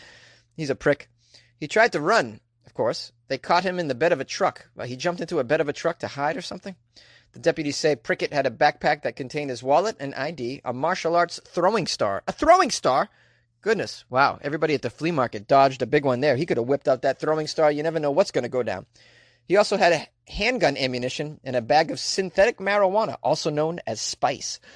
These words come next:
Ooh, I think that's a clue, guys. Where's Scooby-Doo? This spice here, this is mu-, this must be what's going on.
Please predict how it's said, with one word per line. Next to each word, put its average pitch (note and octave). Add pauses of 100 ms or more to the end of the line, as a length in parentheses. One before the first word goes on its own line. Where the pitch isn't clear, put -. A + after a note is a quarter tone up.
(160)
Ooh, B3
I A#2+
think G3
that's E3+
a D#3
clue, E3
guys. A2 (680)
Where's A#3
Scooby-Doo? G3 (1200)
This D3+
spice F3+
here, B2
this C#3
is D#3
mu-, C3+
this D#3
must D#3
be D3+
what's C3
going A#2+
on. A2+